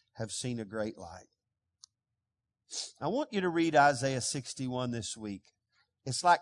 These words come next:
Christmas time for the Gentiles.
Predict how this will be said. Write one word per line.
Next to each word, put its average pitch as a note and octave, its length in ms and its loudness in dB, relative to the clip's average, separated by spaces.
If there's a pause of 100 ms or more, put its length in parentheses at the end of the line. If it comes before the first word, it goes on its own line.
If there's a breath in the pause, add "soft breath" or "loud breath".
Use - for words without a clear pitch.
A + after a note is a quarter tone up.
(140)
Christmas C3 540 -4
time G2+ 380 -6 (880)
for - 180 -8
the A2+ 120 -4
Gentiles. G2 920 -10